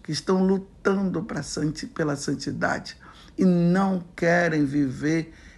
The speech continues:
esse tipo de relacionamento. Estão lutando, mas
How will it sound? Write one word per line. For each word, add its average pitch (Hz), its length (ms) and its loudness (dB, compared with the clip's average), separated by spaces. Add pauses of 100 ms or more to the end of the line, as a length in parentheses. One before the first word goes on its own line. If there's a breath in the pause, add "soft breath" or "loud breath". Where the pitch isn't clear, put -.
(160 loud breath)
esse 175 460 4
tipo 135 920 -4 (1700)
de 143 300 2
relacionamento. 175 1500 0 (1800)
Estão 180 440 0
lutando, 214 540 0
mas 214 240 0